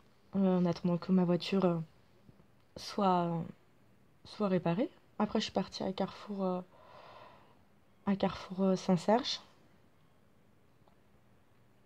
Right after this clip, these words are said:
Et je crois que j'ai acheté une lampe torche, quelque chose comme ça, en fait. Euh,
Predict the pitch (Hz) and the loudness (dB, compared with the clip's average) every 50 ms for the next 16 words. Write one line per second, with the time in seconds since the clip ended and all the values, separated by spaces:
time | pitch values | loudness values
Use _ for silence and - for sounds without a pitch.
0 | _ - - - - _ - - - - - - - - - - - - _ _ | _ -20 -20 -20 -20 _ -20 -20 -20 -20 -20 -20 -20 -20 -20 -20 -20 -20 _ _
1 | _ _ _ - 190 180 175 165 - - - 202 196 190 180 170 160 - - - | _ _ _ -4 -2 -2 -2 -2 -6 -6 -4 -2 0 0 2 0 0 -2 -6 -4
2 | - 165 160 160 165 165 160 - - - 160 151 143 147 - - - 165 160 - | 0 2 2 4 4 2 2 0 0 2 2 2 2 0 -8 -6 -6 -6 -6 -6
3 | - 170 - - - 160 156 156 - - 160 160 151 156 - 160 165 165 - - | -10 -10 -8 -4 -2 -2 -2 -2 -2 -4 -4 -2 -4 -4 -4 -6 -6 -6 -6 -6
4 | 175 170 160 | -6 -4 -4